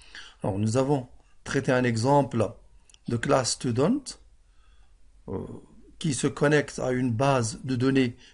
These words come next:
qui contient une table nommée student, table nommée student, et qui permet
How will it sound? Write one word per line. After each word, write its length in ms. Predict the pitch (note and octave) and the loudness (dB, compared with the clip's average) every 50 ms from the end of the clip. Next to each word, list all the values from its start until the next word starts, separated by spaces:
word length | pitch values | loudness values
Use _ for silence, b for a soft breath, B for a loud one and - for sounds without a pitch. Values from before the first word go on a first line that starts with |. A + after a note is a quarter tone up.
| b | b
qui 100 | b - | b -10
contient 480 | A2+ - C#3+ B2+ A#2+ - - C#3 A#2+ - - | -4 0 0 0 0 0 0 -2 -2 -2 -2
une 240 | C#3+ C3+ B2 A#2 | -2 -2 -2 -2
table 300 | A2+ - C3 B2+ A#2 A2 | 0 2 2 4 4 4
nommée 300 | A2+ A2+ A#2 A2+ A2+ A2+ | 2 2 4 4 2 2
student, 520 | G#2+ - - - - G2+ A2 D3 F#3+ C4 C4 - - - - - - - - _ _ _ _ - - - _ - - - - - _ - - - _ _ - _ - - - - - - - - | -2 -4 -6 -6 -4 0 0 2 2 0 -2 -4 -10 -18 -20 -20 -20 -20 -20 _ _ _ _ -20 -20 -20 _ -20 -20 -20 -20 -20 _ -20 -20 -20 _ _ -20 _ -20 -20 -20 -20 -20 -20 -14 -4
table 320 | - B2+ A#2 A#2 A2 A2 - | 0 2 2 2 2 0 0
nommée 300 | - C#3+ B2 A2+ A2+ A2 | 0 0 2 2 2 0
student, 500 | A2 - - - G#2 G2 B2+ F3 B3 A3+ - - - - _ _ _ _ _ _ - - - - _ - - - - - - _ _ - - _ - - - - _ - - _ _ _ _ B B B B B B B B B | 0 -4 -4 -4 -2 0 2 2 2 0 -2 -6 -18 -20 _ _ _ _ _ _ -20 -20 -20 -20 _ -20 -20 -20 -20 -20 -20 _ _ -20 -20 _ -20 -20 -20 -20 _ -20 -20 _ _ _ _ B B B B B B B B B
et 60 | - - | -8 -4
qui 100 | - - | -4 -2
permet 500 | - - D#3 C3+ C3 C3+ E3 F#3+ - | 2 2 4 4 6 4 4 2 2